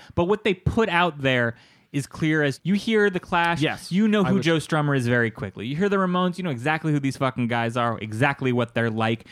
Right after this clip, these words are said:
Speaker 1: Whereas some of the fun, perhaps, of prog is that that's totally obscured. I mean, the little bit I do know, something like Genesis, there's costumes, there's sets, there's masks. I mean, it's, the point is,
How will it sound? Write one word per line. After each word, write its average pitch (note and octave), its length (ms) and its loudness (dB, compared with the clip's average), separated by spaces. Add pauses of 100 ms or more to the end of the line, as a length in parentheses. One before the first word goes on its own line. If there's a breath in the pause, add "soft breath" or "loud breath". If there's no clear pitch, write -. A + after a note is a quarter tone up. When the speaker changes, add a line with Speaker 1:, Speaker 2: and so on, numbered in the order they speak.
(140 loud breath)
Speaker 1:
Whereas C#3 400 0 (680 loud breath)
some B3 260 -2
of F3 100 -2
the F3+ 100 0
fun, C4 480 0
perhaps, A#2+ 400 -2
of A2+ 120 -8
prog A2 420 -8 (160 soft breath)
is C#3+ 140 -4
that D#3+ 160 0
that's D3+ 200 -6
totally C#3+ 320 -4
obscured. D3+ 480 -2
I B2 80 -2
mean, C3+ 200 -4
the C3+ 60 -2
little D#3+ 340 0
bit E3+ 140 0
I D3+ 100 2
do G3 200 0
know, E3 160 2
something E3 240 -6
like C3 180 -6
Genesis, D#3+ 640 -2 (380 loud breath)
there's A#2 460 -4 (140)
costumes, C#3+ 720 -2
there's D3+ 200 -2
sets, - 340 -2 (160 soft breath)
there's C3+ 200 -6
masks. D#3 720 -2
I E3 80 -2
mean, F3 160 -2
it's, F3 160 -8
the D#3 160 -8
point A3 480 -4
is, C#3 160 -6